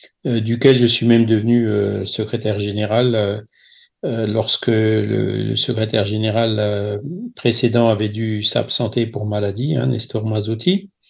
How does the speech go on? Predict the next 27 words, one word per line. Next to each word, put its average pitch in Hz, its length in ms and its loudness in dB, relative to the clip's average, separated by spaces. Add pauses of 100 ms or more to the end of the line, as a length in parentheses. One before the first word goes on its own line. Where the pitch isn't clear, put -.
(760)
Euh, 120 280 4
j'ai 123 540 2
travaillé 127 500 4
aussi 123 380 0
à 113 60 0
l'Union 110 300 -6
Spirit 110 380 -8
française 110 500 -2
et 110 60 0
francophone, 139 800 4
puis 160 120 -2
ensuite 110 380 -4
au 107 60 -4
Conseil 110 360 2
Spirit 120 320 -2
français, 135 680 2 (520)
puis 139 180 8
au 135 60 10
Mouvement 127 400 6
Spirit 120 380 2
francophone, 135 840 0
puis 123 400 2
à 110 100 0
la 107 440 -2
Fédération 113 600 -4
Spirit 110 340 -6
française. 139 800 2